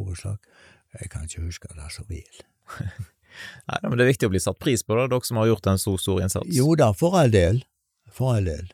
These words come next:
Speaker 2: Og så fikk jeg et spørsmål fra en lytter da, som lurte på hvordan du klarer å se positivt på alt.
Speaker 1: Ja, jeg, jeg har jo, jeg må jo få lov å si,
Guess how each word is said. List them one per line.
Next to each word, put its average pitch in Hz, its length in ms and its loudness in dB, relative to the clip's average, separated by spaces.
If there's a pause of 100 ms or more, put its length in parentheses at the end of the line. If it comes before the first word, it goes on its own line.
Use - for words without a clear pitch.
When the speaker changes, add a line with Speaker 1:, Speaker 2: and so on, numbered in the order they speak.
(600)
Speaker 2:
Og 123 80 -2
så - 80 -2
fikk 156 160 0
jeg 143 80 2
et - 60 0
spørsmål 120 420 4
fra 117 220 4
en 117 80 0
lytter 98 340 4
da, 120 80 6
som 131 160 -2
lurte 135 160 0
på 120 80 4
hvordan - 300 -4
du 120 100 0
klarer 127 240 4
å 107 80 -2
se 123 80 2 (160)
positivt 98 560 0
på 98 140 2
alt. - 320 -6 (800)
Speaker 1:
Ja, - 160 -4 (420)
jeg, 73 240 -6
jeg 98 240 -2
har 110 220 2
jo, 90 140 -2 (680)
jeg 117 180 -6
må 110 160 -4
jo - 160 -16
få 117 160 -6
lov 101 220 -4
å - 20 -4
si, 104 160 -2